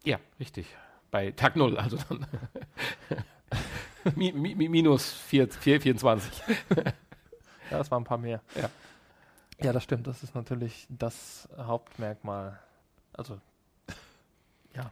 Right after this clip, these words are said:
Speaker 2: das, was es
Speaker 1: Das
Speaker 2: abhebt von den
Speaker 1: Angenehmste
Speaker 2: anderen.
Speaker 1: wirklich, was sie abhebt, wo wir ja auch letzte Woche gesagt haben, dass es ja die Konkurrenz versucht nachzuahmen oder sagen wir mal zumindest Dritthersteller.
Speaker 2: Ja.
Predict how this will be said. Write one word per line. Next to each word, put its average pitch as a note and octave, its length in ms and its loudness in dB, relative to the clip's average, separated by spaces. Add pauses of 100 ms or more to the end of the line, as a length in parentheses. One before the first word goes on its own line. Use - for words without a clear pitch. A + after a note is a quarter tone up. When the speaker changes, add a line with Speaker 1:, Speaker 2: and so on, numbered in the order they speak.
(140)
Speaker 2:
das, - 400 -12
was - 240 -12
es - 200 -14
Speaker 1:
Das - 80 -12
Speaker 2:
abhebt B2 340 2
von - 140 -6
den D3+ 60 4
Speaker 1:
Angenehmste B2+ 440 0
Speaker 2:
anderen. B2 60 -8
Speaker 1:
wirklich, B2 200 -4
was A#2 140 -2
sie C3 100 -4
abhebt, C#3+ 400 -2
wo A#2+ 240 -2
wir A#2 120 4
ja G#2 100 4
auch G2 100 0
letzte G#2+ 260 -4
Woche C3 200 -2
gesagt C3 320 -6
haben, C#3 580 -6
dass D3 160 -6
es D3 140 -12
ja D3 220 -6
die D3 500 -6
Konkurrenz C#3 520 -6
versucht C#3+ 640 -10 (340)
nachzuahmen F2+ 720 0 (160)
oder F#2+ 360 -6
sagen G2 180 -6
wir G2 40 -6
mal G2 120 -6
zumindest G2+ 680 -12
Dritthersteller. G2 640 -8 (540)
Speaker 2:
Ja. B2+ 300 -6